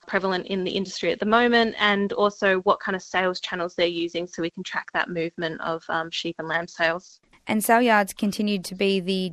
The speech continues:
Speaker 2: dominant sale channel. Uh, are we likely to see that trend continue?
Speaker 1: Yeah, so it's really encouraging to see that sale yards continue to be the primary sales channel for sheep and lamb sales, and it highlights the importance, um, of sale yards in the industry.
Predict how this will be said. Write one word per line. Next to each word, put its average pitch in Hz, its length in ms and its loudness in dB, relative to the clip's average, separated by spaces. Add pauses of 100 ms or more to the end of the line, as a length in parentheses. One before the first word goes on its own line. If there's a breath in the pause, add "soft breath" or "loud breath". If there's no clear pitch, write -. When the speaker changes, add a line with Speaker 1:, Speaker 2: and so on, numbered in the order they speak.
Speaker 2:
dominant 202 400 2
sale 185 260 0
channel. 190 460 0 (300 loud breath)
Uh, 226 240 6
are - 80 2
we 269 100 4
likely 240 320 2
to 220 100 -4
see 208 180 -2
that 196 180 0
trend 196 320 -4
continue? 202 480 -2 (400)
Speaker 1:
Yeah, 269 340 4
so 262 520 0
it's 269 200 -10
really 294 260 0
encouraging 233 480 -2
to 226 80 -12
see 214 160 -6
that - 160 -12
sale 196 200 2
yards 190 320 0
continue 196 380 0
to 185 80 -4
be 185 120 0
the 175 60 -6
primary 175 360 -4
sales 170 320 2
channel 180 320 -2
for - 100 -10
sheep 180 240 -4
and 180 100 -8
lamb 175 160 0
sales, 269 440 0 (340 loud breath)
and 208 80 4
it - 60 2
highlights 214 420 2
the 196 120 -6
importance, 175 720 -8
um, 175 300 -2
of 180 180 -2
sale 170 280 2
yards 170 280 0
in 196 160 -4
the 185 80 -4
industry. 214 640 -6